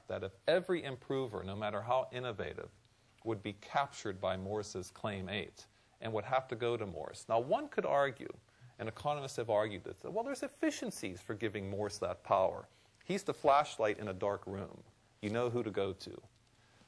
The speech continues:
But what if Morse says, "You know what? Eh, I don't think I'm gonna give you a license. You know what? I don't like the way you look." We're presuming rational action here.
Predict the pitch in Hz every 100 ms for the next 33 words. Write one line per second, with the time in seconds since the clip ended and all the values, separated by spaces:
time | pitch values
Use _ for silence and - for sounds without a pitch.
0 | _ - 240 320 - 185 175 170 175 160
1 | 180 185 180 180 - - - 214 - _
2 | _ _ - 269 247 151 117 117 101 101
3 | 98 92 87 87 - - - - 160 165
4 | 165 160 - 165 147 123 - 107 98 101
5 | 95 - 156 165 135 196 185 131 120 120
6 | 127 120 104 - 101 107 - - - 98
7 | -